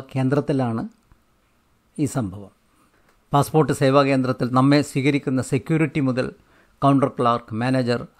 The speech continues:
അസിസ്റ്റന്റ് പാസ്പോർട്ട് ഓഫീസർ, അങ്ങനെ എല്ലാവരുടെയും ഹൃദ്യമായ പെരുമാറ്റം സ്നേഹത്തോടെ ഓർക്കാതിരിക്കാൻ പറ്റുന്നില്ല. ചുരുക്കി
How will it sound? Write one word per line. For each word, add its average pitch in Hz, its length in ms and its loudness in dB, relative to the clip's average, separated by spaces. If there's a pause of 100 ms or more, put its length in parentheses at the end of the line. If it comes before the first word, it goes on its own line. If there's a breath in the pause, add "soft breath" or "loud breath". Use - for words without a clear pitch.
അസിസ്റ്റന്റ് 131 500 0
പാസ്പോർട്ട് 123 460 2
ഓഫീസർ, 113 360 -2 (380)
അങ്ങനെ 135 340 4 (180)
എല്ലാവരുടെയും 139 680 2 (140)
ഹൃദ്യമായ 143 480 4 (100)
പെരുമാറ്റം 131 540 0 (760)
സ്നേഹത്തോടെ 135 640 4 (260)
ഓർക്കാതിരിക്കാൻ 123 720 0
പറ്റുന്നില്ല. 95 440 -10 (720 soft breath)
ചുരുക്കി 160 280 2